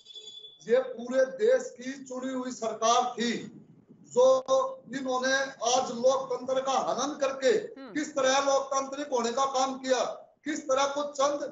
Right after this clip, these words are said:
Speaker 1: उद्योगपतियों के हाथों के इशारों पे आज इस देश को बेचने का काम किया। मैंने इसलिए लोकतांत्रिक कहा, मैं खुद, मैं खुद इस सरकार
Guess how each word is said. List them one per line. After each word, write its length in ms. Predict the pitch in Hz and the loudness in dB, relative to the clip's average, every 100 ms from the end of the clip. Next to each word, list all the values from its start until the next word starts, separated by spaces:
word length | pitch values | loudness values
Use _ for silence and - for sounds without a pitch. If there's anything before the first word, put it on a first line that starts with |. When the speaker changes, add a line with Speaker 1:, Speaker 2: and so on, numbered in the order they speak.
| - - | -12 -8
Speaker 1:
उद्योगपतियों 760 | 285 - 254 254 277 269 277 269 | -4 4 4 4 -2 -2 0 0
के 100 | 262 | 2
हाथों 320 | 220 214 254 | -2 0 -2
के 180 | 269 277 | 0 -2
इशारों 380 | - 262 285 277 269 | -2 0 2 2 4
पे 100 | 233 190 - - 226 | 2 2 -8 -12 -2
आज 260 | 269 285 294 | 0 0 -4
इस 80 | 285 | -4
देश 280 | 254 277 285 277 | 2 2 2 -4
को 140 | 277 | -4
बेचने 420 | 254 285 285 294 | 0 0 0 -2
का 140 | 294 294 | 0 0
काम 220 | 285 294 285 | 0 -2 -4
किया। 260 | 277 262 - - - - | -4 -2 -2 -4 -12 -4
मैंने 200 | 285 294 | -2 0
इसलिए 440 | 294 277 285 285 285 | -2 -4 0 2 2
लोकतांत्रिक 640 | 285 285 277 277 277 285 | 0 0 -2 -4 -4 -10
कहा, 300 | - 254 269 - - _ 208 | -2 2 2 0 -8 _ 0
मैं 120 | 285 285 | 0 2
खुद, 240 | 247 285 269 - - - - | 0 0 0 -2 -6 -18 -2
मैं 140 | 226 226 | 0 0
खुद 240 | - 285 311 | 0 0 0
इस 160 | 302 | -4
सरकार 360 | 254 247 269 | -6 -2 2